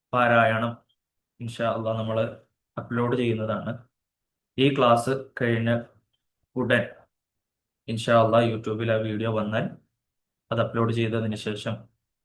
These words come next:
ആ പത്തായത്തുകൾ ആവർത്തിച്ച് ആവർത്തിച്ച് കേൾക്കുക. അതിനുശേഷം ഇൻഷാ അല്ലാ നമ്മൾ തന്ന WhatsApp ഗ്രൂപ്പ്, WhatsApp നമ്പറിലേക്ക് ആ പാരായണം അയക്കുക. ആ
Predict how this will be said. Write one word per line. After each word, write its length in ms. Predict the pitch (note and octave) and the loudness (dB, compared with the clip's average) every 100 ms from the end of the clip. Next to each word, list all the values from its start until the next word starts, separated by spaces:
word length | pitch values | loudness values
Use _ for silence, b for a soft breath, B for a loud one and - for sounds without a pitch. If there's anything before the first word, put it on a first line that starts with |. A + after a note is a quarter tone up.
| _ _ _ | _ _ _
ആ 80 | A#2 A#2+ A#2+ | 2 4 4
പത്തായത്തുകൾ 800 | - - B2 A2+ A2 - A2+ B2 A2 | 2 4 6 6 4 -2 0 2 4
ആവർത്തിച്ച് 460 | A2 A2+ A2+ A#2 A#2+ A2+ | 2 0 -4 -4 0 0
ആവർത്തിച്ച് 440 | A2 A2+ A2+ A2 A#2+ | -2 -6 -8 -8 -8
കേൾക്കുക. 400 | G#2+ G#2 - G#2+ B2 - _ _ _ _ _ _ _ A#2+ | -8 -8 -6 -4 -4 -6 _ _ _ _ _ _ _ -4
അതിനുശേഷം 680 | A#2 C3 C3 A#2 G#2 - B2+ - _ _ _ _ _ _ _ _ _ A#2+ | -2 -2 -2 -4 -4 -4 -8 -10 _ _ _ _ _ _ _ _ _ -8
ഇൻഷാ 260 | G#2+ B2 A#2 G#2 | -2 0 2 2
അല്ലാ 200 | G#2 A2 - - _ _ _ _ _ _ _ _ _ - _ _ _ _ _ _ _ _ _ B2 | 0 0 -4 -16 _ _ _ _ _ _ _ _ _ -20 _ _ _ _ _ _ _ _ _ -2
നമ്മൾ 160 | B2 B2 | 2 2
തന്ന 180 | A#2 A2+ A#2 | 4 4 6
WhatsApp 340 | A2 - A#2 | 4 2 -4
ഗ്രൂപ്പ്, 220 | A2+ G#2+ G#2 A2+ | -4 -4 -6 -2
WhatsApp 340 | A2+ A2+ A#2 A#2 | -2 -2 -6 -4
നമ്പറിലേക്ക് 580 | A2 A2+ A2+ G#2+ G2+ - - _ _ _ - A2 | -2 -2 0 -2 -4 -8 -10 _ _ _ -4 -2
ആ 20 | A2+ | 0
പാരായണം 520 | A2 A2 B2 G#2+ G#2+ A2 | 0 0 0 -2 -4 -4
അയക്കുക. 360 | G#2 - A2+ A2+ G#3 - _ _ _ _ | -6 -6 -4 -4 -4 -12 _ _ _ _
ആ 20 | A2 | 2